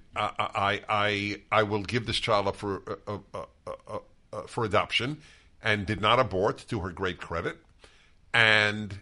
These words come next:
she was sixteen years old. Okay, not exactly prepared to be a mother,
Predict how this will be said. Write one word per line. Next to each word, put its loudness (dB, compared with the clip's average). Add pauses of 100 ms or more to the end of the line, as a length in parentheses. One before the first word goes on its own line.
she -4
was 0
sixteen 0
years 0
old. -2 (680)
Okay, 0
not 4
exactly 0
prepared -2
to -6
be -6
a -4
mother, -4